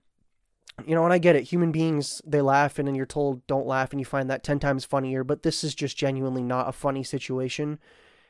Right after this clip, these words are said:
and it's, it's, it's beyond disappointing. I,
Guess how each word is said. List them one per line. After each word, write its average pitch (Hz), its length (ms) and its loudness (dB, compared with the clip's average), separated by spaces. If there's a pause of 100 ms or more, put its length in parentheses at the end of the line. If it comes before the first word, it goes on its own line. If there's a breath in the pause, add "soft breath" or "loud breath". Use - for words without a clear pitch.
(140 soft breath)
and 139 320 -2
it's, - 240 -6
it's, - 300 -6 (600)
it's 143 240 -4
beyond 139 400 0
disappointing. 131 640 -4 (140)
I, 131 180 -2